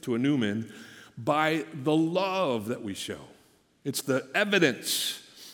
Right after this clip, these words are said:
of the change. G-, uh, John helps us understand the kind of love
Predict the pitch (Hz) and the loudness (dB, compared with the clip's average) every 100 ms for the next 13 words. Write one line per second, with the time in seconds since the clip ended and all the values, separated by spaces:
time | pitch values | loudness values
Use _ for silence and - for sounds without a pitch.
0 | - 123 123 135 - 170 160 147 104 - | -10 -6 -2 -2 0 0 0 -2 -4 -8
1 | - - - - _ _ _ _ _ _ | -12 -12 -16 -20 _ _ _ _ _ _
2 | _ _ _ _ _ _ _ _ _ _ | _ _ _ _ _ _ _ _ _ _
3 | _ _ _ _ _ _ _ - 120 123 | _ _ _ _ _ _ _ -8 0 0
4 | 127 117 101 101 131 123 127 120 117 117 | 0 -4 -4 0 0 0 -2 -2 -2 -2
5 | 110 - 113 101 - 101 95 95 95 92 | -2 -2 -2 -2 -6 -8 -6 -4 -4 -6